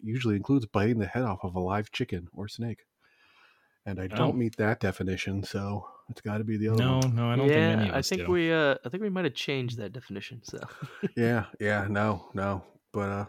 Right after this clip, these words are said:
Speaker 1: no, I just
Speaker 2: So, so
Speaker 1: Yeah.
Speaker 2: the, so I, I guess so far both me and Nick are leaning into the what,
Speaker 3: Awkwardness.
Speaker 2: what clique you fell into during high school, which, which I have to say now, that, you know, being an adult for,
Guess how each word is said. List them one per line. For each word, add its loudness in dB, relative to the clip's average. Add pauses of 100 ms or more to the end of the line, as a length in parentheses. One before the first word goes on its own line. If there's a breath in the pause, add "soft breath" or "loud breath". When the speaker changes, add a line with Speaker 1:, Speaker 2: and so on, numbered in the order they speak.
(120)
Speaker 1:
no, -2
I -6
just -8 (1400 soft breath)
Speaker 2:
So, 6
so 0
Speaker 1:
Yeah. 4
Speaker 2:
the, 4
so 0 (1000)
I, 2
I 6
guess 2
so 2
far 0
both 2
me 2
and 2
Nick 0
are 2
leaning 2
into 0
the -4 (680)
what, -2
Speaker 3:
Awkwardness. 0
Speaker 2:
what -10
clique 0
you 4
fell 2
into 2
during 2
high 0
school, 2 (520 soft breath)
which, 8 (280 loud breath)
which 6 (100)
I 6
have 6
to 0
say 4
now, 4
that, -6 (120)
you 4
know, 4
being 4
an 4
adult 2
for, 0